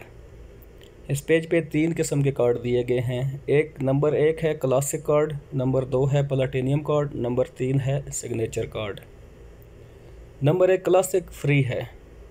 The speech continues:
इसकी सालाना fees नहीं है। इसमें दो color के card हैं,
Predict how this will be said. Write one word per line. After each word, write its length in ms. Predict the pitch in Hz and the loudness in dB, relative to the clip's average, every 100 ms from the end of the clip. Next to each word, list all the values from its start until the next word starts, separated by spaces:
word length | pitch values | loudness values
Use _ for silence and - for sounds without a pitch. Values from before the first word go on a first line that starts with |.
| - - - - | -20 -20 -20 -4
इसकी 220 | 156 - | -4 -2
सालाना 360 | 156 139 139 147 | -4 0 2 2
fees 300 | 143 127 123 | 0 -2 -2
नहीं 260 | 117 107 113 | -6 -6 -6
है। 180 | - - - - - - | -8 -14 -18 -20 -18 -4
इसमें 320 | 135 190 180 | -4 0 2
दो 200 | 143 160 165 151 | 4 4 4 0
color 220 | 139 123 | 2 2
के 120 | 120 | -2
card 280 | 117 110 107 | -4 -6 -6
हैं, 200 | 113 | -8